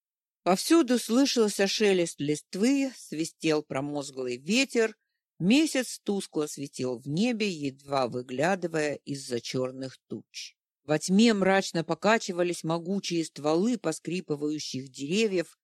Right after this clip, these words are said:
с кривыми ветвями. Было очень темно и жуть как страшно. Только сейчас я осознала, стоя вот так вот в грязи прежде пушистыми белыми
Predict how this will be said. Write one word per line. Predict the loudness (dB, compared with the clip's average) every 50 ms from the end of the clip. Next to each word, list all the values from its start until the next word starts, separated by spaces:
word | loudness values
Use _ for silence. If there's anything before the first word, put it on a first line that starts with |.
| _ _ _
с | _ _
кривыми | -6 -6 -4 -2 -2 0 0 0 -2 -4
ветвями. | -4 -6 -8 -8 -8 -6 -4 -2 -2 -2 -4 -8 -12 -16 -18 _ _ _ _ _ _ _ _ _
Было | -4 -2 0 0
очень | 0 -2 -2 -4 -6 -10 -10 -12
темно | -10 -10 -10 -8 -4 0 2 2 2 2 0 -4 _ _ _ _ _ _
и | _ 0 0
жуть | 0 0 -4 -8 -6 -6 -6 -6 -6 -6
как | -4 -4 -4 -4 -6
страшно. | -14 -16 _ -12 -10 -10 -10 -10 -10 -12 -14 -14 -14 -16 -18 _ _ _ _ _ _ _ _ _ _
Только | 6 8 8 8 6 4 2
сейчас | 4 0 -2 0 2 4 6 6 6 4 2
я | 2 4 4 4 4
осознала, | 4 2 0 0 0 0 0 2 4 4 4 4 4 2 0 0
стоя | -4 -4 0 2 4 4 6 4 4
вот | 2 0 -2 -4 -2 _
так | 2 4 4 4 2 -2
вот | -4 -4 -4 -4
в | -10 _ _
грязи | 0 2 2 0 0 -2 0 0 0 0 -2 -4 _
прежде | 0 2 2 2 2 0 -2 -4 -4
пушистыми | -4 -6 -8 -6 -4 -4 -4 -4 -4 _ -6 -6 -6 -6
белыми | -8 -4 0 2 2 2 2 2 -2 -6 -10